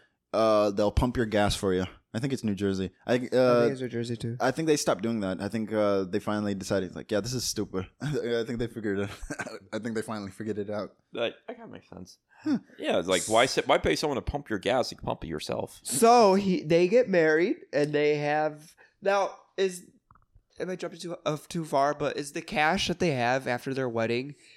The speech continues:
Speaker 2: is that their wedding gift, or was that
Speaker 3: That
Speaker 2: taken
Speaker 3: was savings.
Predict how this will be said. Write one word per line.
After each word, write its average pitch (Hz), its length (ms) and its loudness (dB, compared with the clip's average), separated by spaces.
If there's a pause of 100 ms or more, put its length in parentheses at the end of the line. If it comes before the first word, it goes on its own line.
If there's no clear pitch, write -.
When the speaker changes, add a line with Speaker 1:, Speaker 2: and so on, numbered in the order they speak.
(120)
Speaker 2:
is 147 200 0
that 170 340 2
their 180 300 2
wedding 151 560 2
gift, 147 460 2
or 143 160 4
was 139 260 4
that 143 220 2
Speaker 3:
That 131 60 8
Speaker 2:
taken 143 160 6
Speaker 3:
was 139 60 2
savings. 87 440 2